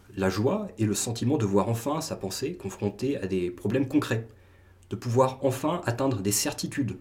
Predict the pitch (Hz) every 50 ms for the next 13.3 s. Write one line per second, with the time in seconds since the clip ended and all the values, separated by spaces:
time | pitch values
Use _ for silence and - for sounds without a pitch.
0 | - - - - - - - - 95 95 95 95 95 92 95 92 90 82 - -
1 | - - 95 82 82 - - - - - - - - - - - - - - -
2 | - - - - - - - - 127 117 - 156 170 170 120 117 110 104 - -
3 | - 110 101 123 131 113 101 92 92 98 104 107 98 101 98 - - 107 98 90
4 | 80 - - - - - - - - - - - - - - - - - - -
5 | - - 202 196 175 160 156 151 - 147 147 151 135 127 127 131 131 123 135 135
6 | 120 - 104 98 - - - 127 110 117 - - - - - - 90 - - 90
7 | 92 95 90 - 92 - - 87 - - 101 107 117 - - - - - - -
8 | - - - - - - 95 90 90 87 87 87 95 - - - 95 - 113 117
9 | 117 - 104 - - 98 92 87 98 101 98 92 - 92 92 - - 95 82 -
10 | - - - - - - - - - - - - - - - - - - - -
11 | - - - - 196 - - - 170 185 175 - - - 120 101 98 95 - 127
12 | 120 139 120 127 120 120 127 113 110 107 113 117 117 117 123 117 113 - - 98
13 | - - 139 135 127 131